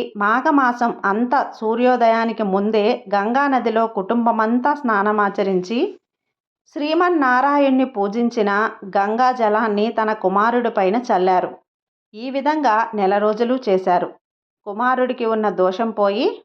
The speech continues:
పూర్ణాయుష్కుడు అయ్యాడు. అతను సకల వేద శాస్త్రములను, సకల విద్యలను నేర్చుకున్నాడు. అందరి పట్ల వినయంగా, విధేయతగా మెలిగేవాడు.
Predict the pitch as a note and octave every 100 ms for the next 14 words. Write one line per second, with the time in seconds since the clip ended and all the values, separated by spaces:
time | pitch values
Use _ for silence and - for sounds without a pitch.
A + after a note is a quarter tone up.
0 | _ - A#3+ C4+ C#4+ C#4 C4+ - G#3+ B3
1 | F#3 F#3 E3 D#3+ - _ _ A3+ A3+ A#3
2 | A#3 B3 G3 G#3+ A3 G#3+ A#3 C4 C4+ A#3
3 | A#3+ A3+ G#3+ G#3+ G#3 G#3+ G#3+ - F#3+ G3
4 | G#3+ G3 F#3 A3 G#3+ G#3 B3 A3+ F#3+ -
5 | - F#3 F3+ F#3 F3+ _ _ _ _ _
6 | - G#3 B3+ D4+ D4 A#3+ A3 A3+ A3+ G3+
7 | G#3+ A3+ A3 G#3 G#3+ G#3+ G#3 G3 B3 C4
8 | A#3+ A3 G#3+ A3+ G3 F#3+ G3+ F3+ E3+